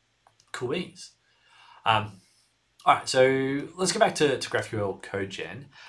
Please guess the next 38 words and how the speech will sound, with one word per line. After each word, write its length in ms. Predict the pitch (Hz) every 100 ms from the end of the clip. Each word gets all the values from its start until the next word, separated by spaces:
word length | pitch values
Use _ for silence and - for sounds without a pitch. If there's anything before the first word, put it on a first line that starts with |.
| - -
and 160 | 117
I'm 80 | 127
gonna 180 | 160 190
come 180 | - 185
back 340 | 117 101 -
into 960 | 110 101 95 - 98 95 95 117 180 - - _ _ -
our 140 | 87
schema. 580 | - - 190 190 175 185 - _ _ _ _ - _ _
Let's 140 | 185
just 120 | 190 185
have 120 | 151
a 20 |
look 220 | 107 95
what, 220 | 101 - _ -
let's 300 | 110 170 -
play 160 | 226
with 100 | 226
it 80 | 180
in 60 | 143
the 60 |
browser, 460 | 101 87 - 160 175 - _ - _ _ _ _ _ _ _
paste 240 | - 160 156
it 60 | 117
in 120 | 113
there, 300 | 113 113 110 - _ _ _ _ -
um, 680 | 110 110 107 104 - - - _ _ _ - -
and 460 | 107 107 117 123
see 300 | - - 113
what, 200 | 117 120 -
ex-, 340 | 190 - - -
excellent, 300 | 156 127 90
it 60 |
has 160 | 113 120
gone 140 | 117
and 200 | 107 104 - _
generated 340 | - 92 95
stuff. 280 | 92 123 147 - - - - -
So 540 | - 165 147 143 139